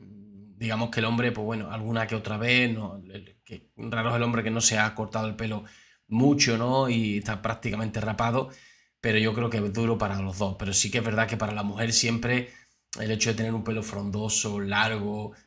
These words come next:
poder peinarte, que es algo que, que le suele gustar mucho en general a las mujeres, pues sí que es verdad que es muy duro el hecho de poder perder,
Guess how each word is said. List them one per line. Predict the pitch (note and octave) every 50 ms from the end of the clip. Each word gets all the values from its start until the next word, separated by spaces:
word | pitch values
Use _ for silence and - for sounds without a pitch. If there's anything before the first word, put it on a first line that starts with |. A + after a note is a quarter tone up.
| _ _
poder | - A2 A2+ A2+ -
peinarte, | - A2+ G#2 G2+ G2+ G#2 A2 A#2 A#2 A2 - A2 G#2
que | G2
es | G2+
algo | G#2+ G#2 G#2+ G#2+ G2+
que, | - G#2+ G#2 G2+ - - - - _ _ _ _ _ _
que | - G#2+
le | G#2+
suele | G2+ - G#2+ G#2+
gustar | G#2 G#2 G2+ G#2+ G#2
mucho | G2+ G#2 A2 G#2+ - G#2+
en | G2+ G2
general | G#2 G#2 G2+ G2+ G2+
a | G#2
las | G#2 G#2
mujeres, | G#2 G#2 G#2 G#2+ G#2 A2 G#2+
pues | - G#2+ G2+ G2 -
sí | - - G#2+
que | G2 A2
es | G2+
verdad | G2+ G2 G2+ G#2 G2+
que | G#2 A2
es | G#2
muy | G#2 G#2+ A2 A#2 B2 A#2+
duro | A2 A2 A2 A2 A#2+ B2+ B2 B2+ - - _ _ _ _
el | - G#2+ G#2+ G#2+
hecho | G#2+ G#2+ - A2+ A2
de | G#2+
poder | G2 G#2 G#2 G#2+ G#2+ G#2 -
perder, | A2+ G2+ G2+ A2 A#2 A#2+ A#2 - -